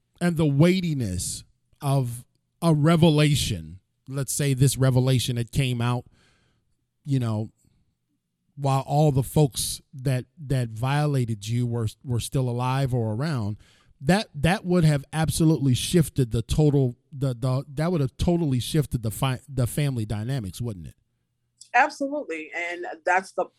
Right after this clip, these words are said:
Speaker 2: a lot of the reason why I kept it in. Um, didn't wanna destroy any relationships between anyone, especially my grandmother and my dad. Um, so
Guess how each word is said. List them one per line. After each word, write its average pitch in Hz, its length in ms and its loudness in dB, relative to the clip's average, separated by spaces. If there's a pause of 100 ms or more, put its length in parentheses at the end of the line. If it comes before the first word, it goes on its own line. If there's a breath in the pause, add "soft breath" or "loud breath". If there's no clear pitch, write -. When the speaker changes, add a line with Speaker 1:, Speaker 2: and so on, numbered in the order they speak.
(160)
Speaker 2:
a 190 80 0
lot 214 340 2
of 190 120 -4
the 170 100 -20
reason 160 280 -16
why 160 140 -8
I - 100 -8
kept 160 240 -12
it 156 80 -10
in. 165 280 -12 (500 soft breath)
Um, 160 280 0
didn't 226 220 2
wanna 208 160 -4
destroy 170 640 -8 (200)
any 240 240 0
relationships 180 800 -4
between 165 400 -10 (100)
anyone, 170 560 2 (400 soft breath)
especially 285 360 0
my 143 120 -6
grandmother 156 460 -4 (320)
and 165 320 -6
my 151 180 -10
dad. 156 320 -6 (520)
Um, 156 360 -4 (540)
so 170 520 -2